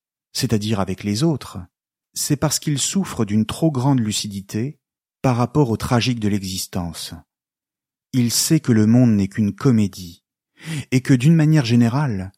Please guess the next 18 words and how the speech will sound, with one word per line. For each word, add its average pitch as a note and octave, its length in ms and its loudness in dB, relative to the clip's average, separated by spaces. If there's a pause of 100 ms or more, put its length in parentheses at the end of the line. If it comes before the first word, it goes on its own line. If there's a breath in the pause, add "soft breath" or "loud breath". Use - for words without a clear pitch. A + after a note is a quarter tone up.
(460)
toute - 220 -2
fin G#2+ 380 -4 (280)
est A2+ 120 -2
toujours B2 260 0
tragique. - 680 -8 (720)
Par - 220 -8
conséquent, C#3+ 600 -4 (580 loud breath)
il D3+ 140 4
éprouve D#3+ 380 4
la A#2+ 120 2
plus C3+ 180 -2
grande E3+ 320 2
difficulté, B2+ 800 -6 (400)
et C3 100 6
même C#3+ 240 6
une A2 160 4
douleur B2+ 400 2
extrême, G2+ 680 -6